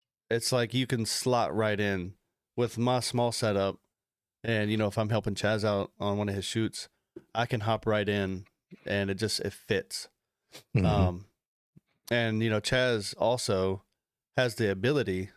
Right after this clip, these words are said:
Speaker 1: which you'll, you'll guys see when you get to his episode, y'all might wanna cut out a, an hour at a time or more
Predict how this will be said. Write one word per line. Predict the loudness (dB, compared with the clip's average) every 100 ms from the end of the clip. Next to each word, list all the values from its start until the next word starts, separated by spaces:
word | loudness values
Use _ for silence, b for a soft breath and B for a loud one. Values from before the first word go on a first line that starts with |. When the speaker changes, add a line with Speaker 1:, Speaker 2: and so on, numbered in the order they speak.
| _
Speaker 1:
which | -4 -2 0
you'll, | 0
you'll | 0 0
guys | 0 -2
see | -2 -2 0
when | 0
you | 0
get | 0
to | 0
his | 0 0
episode, | -4 -2 -2 0
y'all | 2 2
might | 0
wanna | 0 0 0 -2 -8 _
cut | -2 0
out | 2 2
a, | 0 0 -4 -14 _ _ _ _ _ _ _
an | 0 2
hour | 2 2
at | 0
a |
time | 0 0 0 0
or | 0
more | 0 0